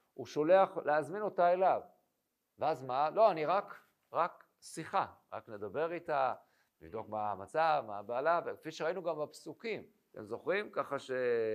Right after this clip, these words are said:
מה שקורה זה, כתוב, "וישר דוד מלאכים, ויקחיה, ותבוא אליו". מה זה, רק אחר כך "וישכב עמה". מה זה כל האריכות הזאת?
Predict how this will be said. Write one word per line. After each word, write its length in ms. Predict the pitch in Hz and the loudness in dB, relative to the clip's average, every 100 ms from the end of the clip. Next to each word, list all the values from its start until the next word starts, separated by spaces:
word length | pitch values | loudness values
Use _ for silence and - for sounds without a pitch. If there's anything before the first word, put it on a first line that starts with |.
| 101 92 - _ _ _ | -4 -8 -12 _ _ _
מה 120 | 98 | -8
שקורה 460 | 113 123 123 156 208 | -4 -4 -2 0 2
זה, 260 | 156 139 131 - - _ _ | 2 2 0 -8 -20 _ _
כתוב, 260 | 101 107 160 | -8 0 2
"וישר 180 | 143 151 | 4 2
דוד 180 | 139 | 2
מלאכים, 520 | 113 101 95 175 175 151 - | -2 -6 -2 -2 -2 -8 -2
ויקחיה, 840 | 113 110 120 104 139 165 190 202 208 _ _ _ _ _ | -2 0 -6 -4 2 4 4 2 -4 _ _ _ _ _
ותבוא 520 | 101 123 131 107 156 | -6 -4 -4 4 4
אליו". 480 | 139 123 139 175 180 151 _ _ _ - | 4 6 8 8 6 -2 _ _ _ -10
מה 100 | 123 | -4
זה, 140 | 156 | -2
רק 440 | 147 - 104 147 | -2 -4 -2 -2
אחר 220 | 151 220 240 | 0 2 2
כך 160 | 202 | 4
"וישכב 400 | 160 156 - 175 151 | 2 2 2 2 2
עמה". 280 | 151 117 | -6 -6
מה 140 | 95 139 | -4 -6
זה 100 | 165 | -6
כל 180 | 170 175 | -4 -4
האריכות 460 | 170 160 170 170 | -4 -8 -12 -10
הזאת? 300 | 160 117 107 | -12 -10 -16